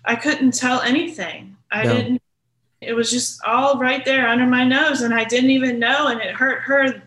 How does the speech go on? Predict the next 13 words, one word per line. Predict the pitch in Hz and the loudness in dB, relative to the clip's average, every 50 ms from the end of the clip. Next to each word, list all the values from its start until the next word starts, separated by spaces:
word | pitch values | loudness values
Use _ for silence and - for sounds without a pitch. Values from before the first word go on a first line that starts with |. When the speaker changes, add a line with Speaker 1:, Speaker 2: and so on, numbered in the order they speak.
| _ _ | _ _
Speaker 1:
the | 208 - 226 214 | -12 -8 -6 -4
most | 208 214 214 226 269 302 294 277 - - - | -2 0 0 2 2 2 0 0 -2 -4 -6
because | - 233 - - 247 233 233 226 - - - _ - - - - _ - | -6 -8 -6 -4 -2 -2 -2 -2 -6 -10 -16 _ -20 -20 -20 -20 _ -4
of | - 240 226 - - - - | -4 -4 -4 -6 -8 -6 -2
the | 262 254 247 | 0 0 0
abuse | 240 - 233 240 240 233 - - | 0 0 0 0 0 0 -2 -2
she | - 277 277 294 | -2 -2 -2 -2
suffered | 277 - - 226 220 220 - 247 220 220 220 - - | -2 -2 -2 -2 -2 -4 -6 -8 -8 -8 -10 -12 -6
from | - 262 254 254 247 240 | -2 0 2 2 2 2
her | 262 285 277 | 2 0 0
grandfather. | 254 240 240 254 262 247 - - 254 233 233 233 233 233 220 | 0 0 2 2 2 0 0 0 0 0 0 0 0 -2 -2
She | 226 - - 262 254 262 254 254 240 - - - | -2 -4 -2 -2 0 0 -2 -2 -6 -10 -10 -4
constantly | - 262 262 269 269 254 - - - 214 - - - 220 214 214 - | 0 2 2 2 2 0 -2 -4 -8 -10 -12 -10 -12 -12 -12 -12 -14